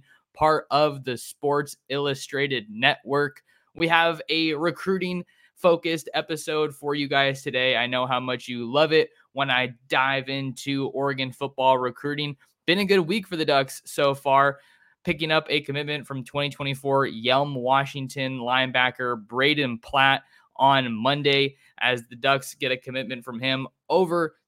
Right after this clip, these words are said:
the Oklahoma Sooners and Brent Venables. Oregon's twenty twenty-four class surges up to number eleven in the two four seven Sports national recruiting rankings for the twenty-four seven, for the twenty twenty-four recruiting class.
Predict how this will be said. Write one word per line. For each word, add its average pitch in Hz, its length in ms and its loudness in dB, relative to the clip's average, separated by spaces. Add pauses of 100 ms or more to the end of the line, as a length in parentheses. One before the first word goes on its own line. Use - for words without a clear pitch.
the 147 120 -4
Oklahoma 147 680 -2
Sooners 139 480 -6 (100)
and 135 300 -2
Brent 123 340 -2
Venables. 131 500 -2 (120)
Oregon's 139 500 -2
twenty 139 280 -6
twenty-four 131 460 0
class 127 460 0
surges 135 420 -4
up 131 160 2 (380)
to 139 60 -10
number 151 300 2
eleven 165 560 4 (400)
in 135 240 -2
the 131 60 -4
two 139 200 -4
four 135 160 0
seven 131 260 -4
Sports 131 520 -4
national 139 600 2
recruiting 135 460 -2
rankings 127 540 -4
for 131 100 -10
the 120 120 -6
twenty-four 127 580 -4
seven, 127 560 -2 (160)
for 151 100 -10
the 135 80 -10
twenty 147 240 -4
twenty-four 135 680 -2 (180)
recruiting 143 440 -4
class. 139 480 2